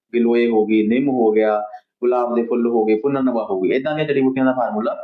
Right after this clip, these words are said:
ਕਿਉਂਕਿ ਇਹ ਜਿਹੜੀ ਸੇਵਾ ਆਈ ਡ੍ਰੌਪ ਦੀ ਸਾਡੀ ਪਰੰਪਰਾ ਚੱਲ ਰਹੀ ਹੈ, ਮੇਰੇ ਪਿਤਾ ਜੀ ਵੀ ਸਾਰੀ ਉਮਰ ਉਹਨਾਂ ਨੇ ਫ੍ਰੀ ਦਿੱਤਾ,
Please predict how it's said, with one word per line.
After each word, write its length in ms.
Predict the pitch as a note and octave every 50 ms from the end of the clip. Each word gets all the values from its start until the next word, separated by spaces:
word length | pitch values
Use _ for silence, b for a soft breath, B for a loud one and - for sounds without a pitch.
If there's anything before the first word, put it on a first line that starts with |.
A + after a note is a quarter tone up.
| B B B B B _ _
ਕਿਉਂਕਿ 200 | D3 D3+ D3+ E3
ਇਹ 120 | E3 E3 E3
ਜਿਹੜੀ 180 | E3 F3 F#3
ਸੇਵਾ 300 | F#3 F#3 C#3 C3 C#3 C#3+
ਆਈ 80 | C3+ C3+
ਡ੍ਰੌਪ 260 | C3 C3+ C3 B2 B2+
ਦੀ 80 | C3+ C3
ਸਾਡੀ 260 | C3+ B2 - E3 D#3+
ਪਰੰਪਰਾ 400 | D3 C#3 C3 C3 B2+ B2 B2 A#2+
ਚੱਲ 220 | G3+ G3 F#3 -
ਰਹੀ 120 | C3 C3+ D3
ਹੈ, 60 | C#3
ਮੇਰੇ 160 | C3+ C3 C3
ਪਿਤਾ 260 | C3 B2+ B2 B2 C3+
ਜੀ 140 | C3+ D3 D3+
ਵੀ 100 | D3+ D3+
ਸਾਰੀ 220 | C#3+ C#3 C3+ D#3
ਉਮਰ 160 | D#3 C#3+ C#3 C3
ਉਹਨਾਂ 160 | C3+ D3 D#3+
ਨੇ 60 | D#3 D#3
ਫ੍ਰੀ 180 | D3 D#3+ F#3
ਦਿੱਤਾ, 400 | - - - G#2+ G2 - - -